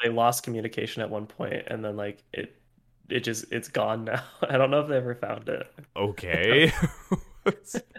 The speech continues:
Speaker 2: See, that could happen to you. That's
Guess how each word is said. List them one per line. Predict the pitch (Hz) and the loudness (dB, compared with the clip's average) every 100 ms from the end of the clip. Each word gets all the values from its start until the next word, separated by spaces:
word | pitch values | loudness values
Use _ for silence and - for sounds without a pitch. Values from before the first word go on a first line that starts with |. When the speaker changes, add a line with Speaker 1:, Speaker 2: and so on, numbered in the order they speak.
| - - - - - _ _ _ _ _ | -10 -10 -10 -18 -20 _ _ _ _ _
Speaker 2:
See, | - - 151 | -10 4 6
that | 135 180 | 8 6
could | 127 | 4
happen | 92 80 82 | 2 0 -4
to | 76 | -6
you. | 64 85 104 _ _ | -6 -6 -10 _ _
That's | 107 131 - - | -10 -8 -10 -16